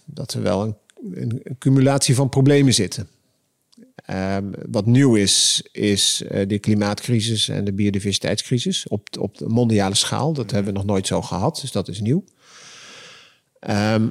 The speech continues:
Speaker 1: als we kijken naar de sociale kant, dan denk ik dat we af en toe wel dingen overdrijven in de zin van crisis.
Speaker 2: Mhm.
Speaker 1: Ehm,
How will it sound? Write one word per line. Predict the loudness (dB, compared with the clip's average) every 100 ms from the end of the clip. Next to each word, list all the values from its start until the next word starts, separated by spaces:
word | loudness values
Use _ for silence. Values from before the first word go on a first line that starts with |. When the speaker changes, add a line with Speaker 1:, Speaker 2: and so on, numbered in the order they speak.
| 0
Speaker 1:
als | 0
we | 0
kijken | 0 2 2
naar | 2 2
de |
sociale | 2 0 2 2 2 2 0
kant, | 0 0 0 -2 -4 -10 _
dan | 0 4 4
denk | 4 2
ik | 2
dat | 0
we | 0
af | -2
en | 0
toe | 2
wel | 2 2
dingen | 2 2
overdrijven | 2 2 2 2 2 2 2 0 -2 -10 -20 -4
in | 0
de | 2
zin | 4 2
van | 2 0
crisis. | 2 2 4 2 0 -2
Speaker 2:
Mhm. | 2 4 2
Speaker 1:
Ehm, | 2 0